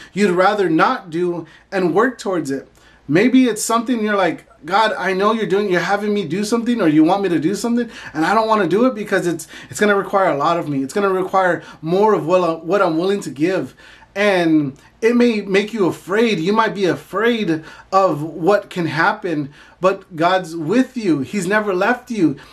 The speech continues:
He's, if you're making mistakes left and right, I encourage you, recognize those mistakes, repent, turn away from those things and stop doing it. You're one prayer away from forgiveness. You're one prayer away from getting back on track.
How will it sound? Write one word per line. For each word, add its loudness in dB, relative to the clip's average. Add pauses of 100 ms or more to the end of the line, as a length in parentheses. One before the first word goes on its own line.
(100)
He's, 0
if 2
you're 2
making 0
mistakes -2
left 0
and 0
right, 0 (400)
I 2
encourage 2
you, -2
recognize -2
those 0
mistakes, -2
repent, -4 (220)
turn 2
away 2
from -2
those 0
things -2
and -2
stop -2
doing 2
it. -6 (320)
You're 2
one 0
prayer 0
away -2 (160)
from -4
forgiveness. -2 (240)
You're 4
one 0
prayer 0
away -2
from -6
getting -2
back -2
on 0
track. -2